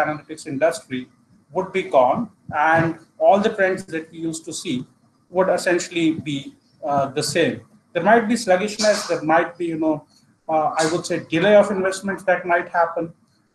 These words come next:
Uh, we have seen, uh, within our saas as well, uh, that some of, you know, the revenue has to be deferred, uh, because the client said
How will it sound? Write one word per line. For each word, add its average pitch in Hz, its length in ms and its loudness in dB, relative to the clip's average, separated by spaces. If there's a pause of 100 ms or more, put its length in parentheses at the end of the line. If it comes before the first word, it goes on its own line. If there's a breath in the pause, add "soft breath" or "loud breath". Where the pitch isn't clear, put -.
Uh, 147 180 2
we 156 100 -2
have 170 220 2
seen, 185 480 -4
uh, 156 440 0 (340)
within 156 180 -4
our 160 140 2
saas 160 380 2
as 143 120 -12
well, 139 440 2 (440)
uh, 143 260 -2
that 139 280 -2
some 190 180 -2
of, 185 240 4
you 156 80 -4
know, 147 320 -4 (120)
the 143 40 -6
revenue 156 540 -2
has 156 140 -4
to - 80 -20
be 151 80 -8
deferred, 139 600 -2
uh, 143 140 -14
because 151 220 -12
the 160 80 -12
client 160 320 2
said 143 260 -4